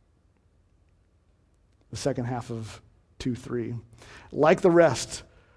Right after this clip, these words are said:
we were by nature deserving of wrath." That phrase, "deserving of wrath." What is God's wrath? Wrath is not just God's anger, it's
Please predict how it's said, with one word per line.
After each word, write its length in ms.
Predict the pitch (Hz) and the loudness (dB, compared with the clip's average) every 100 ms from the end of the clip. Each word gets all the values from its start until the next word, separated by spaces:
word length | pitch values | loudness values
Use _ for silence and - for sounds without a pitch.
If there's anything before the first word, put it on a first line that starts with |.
| _ | _
we 80 | - | -4
were 160 | 139 147 | -2 0
by 180 | 139 135 | 0 2
nature 480 | 131 156 160 131 | 2 0 -2 -8
deserving 840 | 113 120 117 127 135 135 135 131 120 | -8 -8 -6 -2 0 0 0 -2 -6
of 160 | 123 113 | -8 -8
wrath." 520 | 113 113 104 95 - - _ _ _ _ _ _ _ _ _ _ _ _ _ - _ - | -8 -8 -10 -16 -20 -20 _ _ _ _ _ _ _ _ _ _ _ _ _ -20 _ -16
That 160 | 127 - | -12 -12
phrase, 420 | - 127 117 113 | -8 -8 -6 -8
"deserving 480 | 113 113 139 135 139 | -6 -2 0 2 0
of 160 | 131 | -2
wrath." 300 | 117 117 113 | -6 -10 -8
What 140 | - 185 | 2 4
is 120 | 165 | 4
God's 480 | 139 156 156 143 110 | 4 2 2 -2 -6
wrath? 600 | 123 123 127 120 120 - - _ _ _ _ - _ _ _ _ _ _ _ _ _ _ | -4 -2 -2 -4 -8 -14 -20 _ _ _ _ -20 _ _ _ _ _ _ _ _ _ _
Wrath 400 | 131 139 151 160 | -6 -2 -2 0
is 140 | 139 135 | -2 0
not 380 | 143 170 196 | 2 2 0
just 440 | 123 127 160 156 - | -2 2 2 0 -6
God's 300 | 131 123 127 - | -6 -6 -8 -6
anger, 360 | 165 165 127 | -2 0 2
it's 220 | 139 - | 0 -4